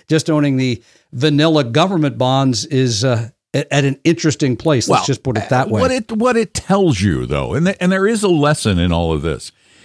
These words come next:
Speaker 2: It tells you that we don't plan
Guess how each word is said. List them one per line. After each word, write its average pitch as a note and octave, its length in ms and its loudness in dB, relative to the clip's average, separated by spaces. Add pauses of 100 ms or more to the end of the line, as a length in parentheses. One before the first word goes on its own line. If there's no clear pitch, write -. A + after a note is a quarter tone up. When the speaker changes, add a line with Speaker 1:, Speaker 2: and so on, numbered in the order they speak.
(120)
Speaker 2:
It C3 180 0
tells D3+ 400 2
you G#2+ 240 4
that A2+ 260 0
we D3+ 280 2
don't C3 600 0 (140)
plan A#2+ 800 0